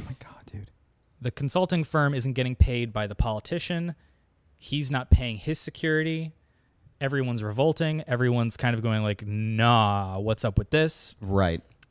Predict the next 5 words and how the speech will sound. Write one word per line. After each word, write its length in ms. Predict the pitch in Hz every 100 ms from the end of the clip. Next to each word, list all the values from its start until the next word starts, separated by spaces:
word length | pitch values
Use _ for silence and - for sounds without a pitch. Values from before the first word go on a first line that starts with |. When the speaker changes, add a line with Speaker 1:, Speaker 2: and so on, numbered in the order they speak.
| _
Speaker 2:
And 560 | 123 120 117 113 110 104
we 300 | 123 131 127
end 400 | 120 117 117 117 -
up 380 | 120 110 104 - _ _ 135
just 800 | 101 110 107 101 - - - -